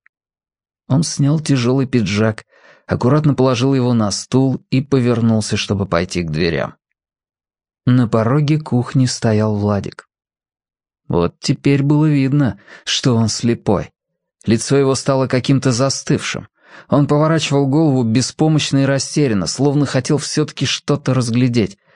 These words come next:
Может быть, он всё слышал? «Гена, ты куда?» Генка шагнул к выходу.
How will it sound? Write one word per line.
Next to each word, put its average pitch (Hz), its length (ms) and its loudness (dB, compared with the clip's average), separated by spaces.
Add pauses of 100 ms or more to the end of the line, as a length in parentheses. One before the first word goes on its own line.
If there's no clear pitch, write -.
(300)
Может 92 320 -2
быть, 101 200 0
он 113 100 2
всё 110 260 -4
слышал? - 520 -4 (1160)
«Гена, 247 560 2 (200)
ты 226 120 0
куда?» 226 480 2 (880)
Генка 107 360 0
шагнул 104 400 0
к 101 100 -6
выходу. 98 440 -4